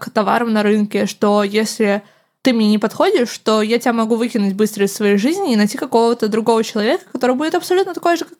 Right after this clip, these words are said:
ты, или лучше тебя даже. И типа это а-ля так просто благодаря соцсетям, где ты можешь, а, видеть, а, других людей, сразу их там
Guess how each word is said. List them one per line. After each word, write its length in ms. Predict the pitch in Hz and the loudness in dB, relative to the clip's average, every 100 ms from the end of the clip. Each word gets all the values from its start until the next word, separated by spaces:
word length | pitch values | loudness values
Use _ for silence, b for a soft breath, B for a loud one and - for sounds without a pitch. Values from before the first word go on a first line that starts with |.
| - | -6
ты, 320 | 359 262 - B B | -2 -2 -6 B B
или 160 | 233 247 | 2 2
лучше 320 | 269 339 - | 2 -4 -6
тебя 240 | - 190 | -2 0
даже. 360 | 185 190 190 208 b b b - | 0 0 -2 -6 b b b -6
И 80 | 226 | -2
типа 220 | 240 233 | 0 0
это 240 | 220 214 - | 0 -2 0
а-ля 200 | 214 208 | 0 0
так 240 | 214 208 | -2 -6
просто 800 | - 208 220 381 - - 220 202 | -6 0 2 2 -2 -2 0 0
благодаря 760 | 214 226 208 214 220 254 285 - | 0 0 2 2 2 0 -2 -6
соцсетям, 960 | - - 220 220 202 202 233 285 381 311 | -8 -2 -2 -2 -6 -2 2 2 2 -2
где 200 | 262 220 | -2 -2
ты 160 | 208 220 | -2 -4
можешь, 560 | 220 247 254 220 - | -2 0 0 0 0
а, 240 | 208 202 202 | 0 0 0
видеть, 640 | 202 220 214 202 185 - | -4 -4 -2 -2 -2 0
а, 400 | 208 196 196 196 | 0 2 2 0
других 380 | 190 202 202 202 | -2 -2 -4 -2
людей, 540 | 214 196 - 262 381 339 | -2 -2 0 0 0 0
сразу 400 | 240 208 202 196 | 0 0 0 0
их 240 | 196 202 | -2 -2
там 260 | 202 196 | -6 -6